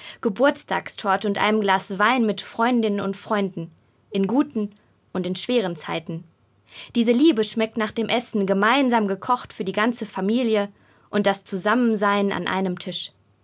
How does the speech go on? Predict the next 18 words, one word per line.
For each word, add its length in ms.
Es 160
ist 180
die 60
Liebe 260
Gottes. 520
Sie 160
zeigt 400
sich 240
für 140
Christinnen 540
und 120
Christen 500
auch 280
und 300
gerade 540
beim 160
Abendmahl. 600
Alle, 360